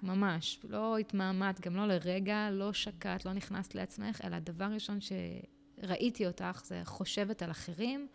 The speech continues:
על המצוקה של אחרים, ומה אפשר לעשות כדי להטיב את המצב שלהם, ופשוט הרמת קהילה יש מאין,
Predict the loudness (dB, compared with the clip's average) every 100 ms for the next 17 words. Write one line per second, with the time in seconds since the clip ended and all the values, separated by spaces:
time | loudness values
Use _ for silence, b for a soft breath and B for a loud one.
0 | B B B -2 0 0 -2 -6 2 4
1 | 4 2 0 0 2 2 2 -2 B B
2 | B B 4 6 6 6 4 6 4 2
3 | 4 4 2 0 2 4 2 2 2 2
4 | 0 -2 -2 0 0 0 0 2 2 0
5 | -6 B B B -8 2 2 4 4 4
6 | 6 6 4 -2 -6 -8 -20 -20 0 4
7 | 6 6 4 4 2 2 0 0 2 4
8 | 2